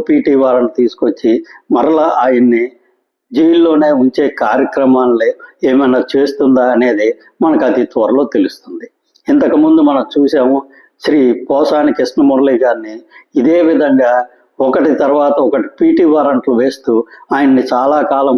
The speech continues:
పాటు జైల్లో నిర్బంధించడం జరిగింది. అదేవిధంగా ప్రస్తుతం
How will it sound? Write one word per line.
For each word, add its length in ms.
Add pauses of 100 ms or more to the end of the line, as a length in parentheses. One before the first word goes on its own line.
పాటు 300
జైల్లో 300 (120)
నిర్బంధించడం 680 (100)
జరిగింది. 340 (400)
అదేవిధంగా 680 (440)
ప్రస్తుతం 480